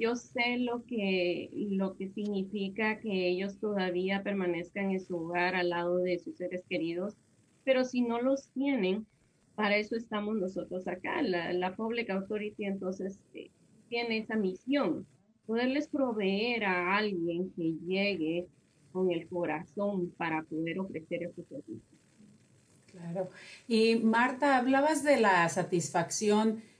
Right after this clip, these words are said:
Speaker 2: eh, que, que le provoca, que le produce a las personas que alguien les vaya a, a, los vaya a cuidar, les, les atienda, les haga su comida.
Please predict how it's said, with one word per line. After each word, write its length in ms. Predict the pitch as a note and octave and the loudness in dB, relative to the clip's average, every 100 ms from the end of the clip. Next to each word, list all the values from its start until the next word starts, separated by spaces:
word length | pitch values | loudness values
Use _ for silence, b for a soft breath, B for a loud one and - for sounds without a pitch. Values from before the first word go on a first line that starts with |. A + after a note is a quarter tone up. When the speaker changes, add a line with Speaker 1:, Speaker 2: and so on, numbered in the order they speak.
| _ | _
Speaker 2:
eh, 520 | F#3+ F3 F3 E3+ E3 D#3+ | 2 4 4 2 -2 -6
que, 340 | F3 D#3+ D3+ | -4 -2 -2
que 100 | D3+ | -2
le 280 | D#3+ D#3+ D#3 D#3 - | -2 0 -2 -6 -12
provoca, 540 | - E3+ F3 A3 A3 G3+ | -4 0 2 2 2 -2
que 100 | F#3 | 0
le 80 | F3 | 0
produce 540 | E3 E3+ E3+ F3 G#3+ | 0 0 0 -2 0
a 20 | |
las 200 | G3 E3+ | 0 0
personas 540 | - E3 - F3+ G3 F#3+ | -4 -6 0 2 2 -2
que 220 | F3+ E3+ | -2 0
alguien 280 | D#3+ E3+ F#3 | 0 2 2
les 140 | F3+ | 2
vaya 480 | F3 E3 F3+ F3+ F3 | 0 0 4 4 4
a, 600 | D#3+ D#3+ D3 - D3 - | 0 -2 -4 -8 -14 -12
a, 60 | E3+ | -8
los 200 | E3 D#3+ | -6 -4
vaya 200 | E3 E3+ | -2 -2
a 80 | |
cuidar, 540 | E3+ F#3 G#3 G#3+ G#3+ G#3 | 2 2 6 6 4 2
les, 300 | F#3 D#3 - | 0 -2 -6
les 220 | D#3+ D#3 | -6 -6
atienda, 560 | D#3 - G3 G3 F#3+ F3+ | -6 -6 -2 0 2 2
les 240 | E3 E3 | 0 -2
haga 220 | E3+ E3+ | -4 -4
su 180 | E3+ - | -6 -8
comida. 540 | - E3 F3+ G#3+ G#3 | -8 -6 -4 0 0